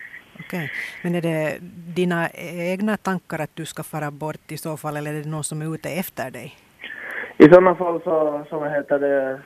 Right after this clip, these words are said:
Speaker 2: vi har haft en klar dialog med B K och det där, som jag sagt, jag trivs bra. Jag, jag, vad heter det, både med jobb och, jobb och handboll så har det varit jättebra kombination för mig och, och det där, kroppen har mått bra och jag trivs bra, men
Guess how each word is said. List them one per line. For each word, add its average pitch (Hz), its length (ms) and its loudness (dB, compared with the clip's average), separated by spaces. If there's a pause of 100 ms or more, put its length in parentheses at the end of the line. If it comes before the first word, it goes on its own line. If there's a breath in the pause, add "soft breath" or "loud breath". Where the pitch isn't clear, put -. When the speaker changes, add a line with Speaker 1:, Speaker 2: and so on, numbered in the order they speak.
Speaker 2:
vi 147 200 0
har 147 140 6
haft - 140 2
en 151 160 4
klar 151 240 6
dialog 151 440 2
med 143 160 -12
B 143 220 0
K 131 100 -6
och 131 220 -6
det 131 120 4
där, 127 400 4
som 143 140 -2
jag 139 80 0
sagt, 143 220 2
jag 139 160 8
trivs 143 300 6
bra. 139 260 6
Jag, 131 220 2 (640 loud breath)
jag, 143 140 10
vad 139 80 8
heter 135 260 10
det, 135 60 6
både 147 220 4
med 143 160 2
jobb 139 280 2
och, 127 200 2 (140)
jobb 143 220 4
och 139 100 2
handboll 135 380 -2
så 139 100 -2
har 131 120 2
det 131 60 6
varit 127 180 4
jättebra 131 380 2
kombination 131 580 0
för 123 100 2
mig 120 280 6
och, 117 340 4
och 123 100 4
det 127 100 4
där, 120 140 4
kroppen 131 400 2
har 131 60 0
mått 123 260 -6
bra 127 260 8
och 123 100 4
jag 120 100 0
trivs 135 300 4
bra, 127 220 2
men 123 200 -8